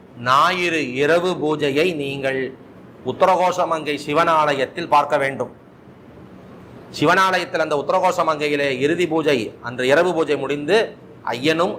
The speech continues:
அம்மையும் பள்ளி அறை செல்லும் வரை நீங்கள் அங்கு இருக்க வேண்டும்.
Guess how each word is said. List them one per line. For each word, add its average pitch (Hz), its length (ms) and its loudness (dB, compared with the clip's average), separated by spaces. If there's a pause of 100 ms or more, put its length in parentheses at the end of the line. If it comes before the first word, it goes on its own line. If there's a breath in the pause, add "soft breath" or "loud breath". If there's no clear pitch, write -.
(120)
அம்மையும் 143 420 0 (380)
பள்ளி 160 260 4 (100)
அறை 170 120 2 (140)
செல்லும் 165 300 0
வரை 160 220 2
நீங்கள் 170 220 -2
அங்கு 156 160 0
இருக்க 160 200 0
வேண்டும். 151 320 -2